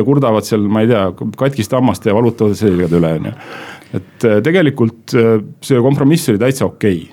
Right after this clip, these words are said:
Et, et ta oli, ta oli väga nutikalt tehtud. Ainukene seeria tootmises olev auto peale, äh, Porsche teatavat R S mudelit ja mida mina tean, kus nad kasutavad Amordis sihukest nutikat tehnoloogiat,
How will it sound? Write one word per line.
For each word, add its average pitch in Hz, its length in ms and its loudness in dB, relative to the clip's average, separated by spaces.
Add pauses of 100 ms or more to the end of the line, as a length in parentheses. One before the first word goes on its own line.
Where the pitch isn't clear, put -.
Et, - 240 -6
et - 160 -2
ta 120 140 0
oli, 113 180 4
ta 117 80 2
oli 120 160 2
väga 131 160 2
nutikalt 113 480 -2
tehtud. 143 400 -2 (320)
Ainukene 123 560 0 (240)
seeria 139 400 0
tootmises 107 480 0
olev 110 160 2
auto 127 460 0 (260)
peale, 107 540 2 (840)
äh, 95 760 0 (100)
Porsche 123 560 0 (720)
teatavat 117 480 0
R 123 160 2
S - 80 -6
mudelit 139 400 0
ja 107 80 -2
mida 101 220 0
mina 135 180 2
tean, 101 200 0
kus 101 120 -6
nad 95 80 -8
kasutavad 135 460 2
Amordis 127 420 0
sihukest 104 240 -6
nutikat 143 400 0
tehnoloogiat, 113 600 0